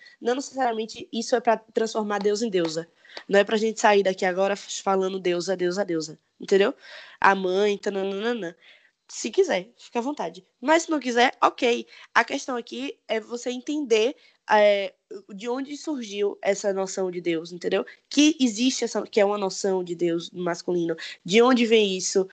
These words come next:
Quais são, sabe qual é a origem disso? O que é que isso causa? O que é que isso provoca? Qual é a consequência que isso tem? Então, assim, é a gente ter consciência mesmo, consciência crítica de toda a sociedade que a gente vive. E isso tem,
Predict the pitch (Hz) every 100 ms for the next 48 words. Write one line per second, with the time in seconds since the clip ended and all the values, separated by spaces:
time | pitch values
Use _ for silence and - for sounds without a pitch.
0 | - - 208 220 233 233 - - 247 302
1 | 311 233 226 240 208 220 208 214 180 185
2 | 202 202 220 240 226 220 - 185 185 202
3 | 190 202 - 202 180 175 180 - 190 190
4 | - 208 202 202 - 196 - - 175 175
5 | - 202 208 196 180 - - 240 254 254
6 | 269 294 - 427 330 330 302 254 262 285
7 | 285 269 330 330 247 240 - 359 _ -
8 | 302 285 294 - - 320 285 320 294 -
9 | 415 381 277 269 302 _ - 302 294 254
10 | - 415 - _ _ _ 285 277 302